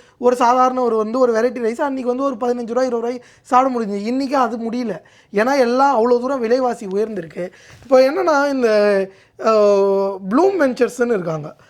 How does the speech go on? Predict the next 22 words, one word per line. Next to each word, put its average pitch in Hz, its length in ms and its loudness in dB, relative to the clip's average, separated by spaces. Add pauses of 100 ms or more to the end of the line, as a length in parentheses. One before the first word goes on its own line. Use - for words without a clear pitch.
(200)
அவங்க 262 460 4
ஒரு 254 180 4
மிகப்பெரிய 269 480 0
ஒரு 247 240 2
ரிப்போர்ட், 226 260 -2
இண்டஸ் 262 280 -2
வேலி 214 260 -2
ரிப்போர்ட்னு 190 360 -8
கொடுக்குறாங்க. 165 340 -10 (380)
அந்த 240 280 2
ரிப்போர்ட்ல 262 580 0
ஒரு 247 80 2
ரொம்ப, 339 480 0
ரொம்ப 262 380 -2
ஷார்ப்பான 262 460 -2
ஒரு 220 120 0
விஷயம் 196 260 -8
சொல்றாங்க. 160 340 -12
என்னன்னா, 240 580 -8 (380)
ஹண்ட்ரட் 277 380 2 (100)
க்ரோர் 240 260 4
இந்தியன்ஸ், 208 280 -4